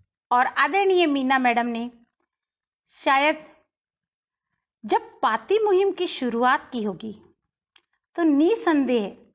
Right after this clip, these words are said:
उन्होंने भी शायद ये अंदाजा नहीं लगाया होगा कि ये मुहिम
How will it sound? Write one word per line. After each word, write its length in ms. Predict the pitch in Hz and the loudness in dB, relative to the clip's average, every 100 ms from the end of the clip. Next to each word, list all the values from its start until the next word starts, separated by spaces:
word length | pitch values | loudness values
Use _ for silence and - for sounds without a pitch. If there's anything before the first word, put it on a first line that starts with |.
| _ _ _ _ _ _ | _ _ _ _ _ _
उन्होंने 460 | - 311 349 403 403 | 0 2 4 2 2
भी 180 | 403 440 | 2 0
शायद 540 | - - 302 370 370 | -2 0 2 2 2
ये 100 | 392 | 0
अंदाजा 540 | 359 294 262 254 302 | 0 0 0 0 0
नहीं 440 | 311 254 233 240 381 | 0 0 -2 0 2
लगाया 380 | 330 240 233 240 | 0 2 2 2
होगा 380 | 220 208 226 220 - _ _ _ _ _ _ _ _ - | 0 -2 -2 -2 -8 _ _ _ _ _ _ _ _ -4
कि 60 | |
ये 220 | 302 320 415 | 0 2 2
मुहिम 480 | 359 277 285 311 | 4 2 2 0